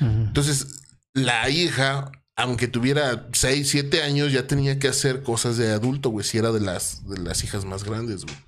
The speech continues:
Speaker 1: Ujú.
Speaker 2: ¿No? Tenía que ir a... Tenía que hacer tortillas, tenía que lavar los trastes, tenía que hacer muchas cosas del hogar.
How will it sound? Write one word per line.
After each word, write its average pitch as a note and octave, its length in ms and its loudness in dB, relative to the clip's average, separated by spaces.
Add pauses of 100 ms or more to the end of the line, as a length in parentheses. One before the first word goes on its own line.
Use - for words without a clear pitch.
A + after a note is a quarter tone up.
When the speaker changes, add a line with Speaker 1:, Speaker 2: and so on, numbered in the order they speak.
Speaker 1:
Ujú. G2+ 260 2 (140)
Speaker 2:
¿No? A2+ 160 0
Tenía G#2 320 -4
que A2 100 -4
ir G#2 160 0
a... F#2 320 -4 (480)
Tenía B2 220 2
que B2+ 60 2
hacer A#2+ 200 2
tortillas, B2 720 0
tenía G#2+ 340 -4
que G2+ 480 0 (220)
lavar G2+ 380 0
los G2 320 -4
trastes, B2 500 -2
tenía A2 320 -2
que G2 240 -6 (420)
hacer D#3+ 280 2
muchas E3+ 400 2
cosas C#3+ 300 2
del D3+ 120 2
hogar. F#3 320 0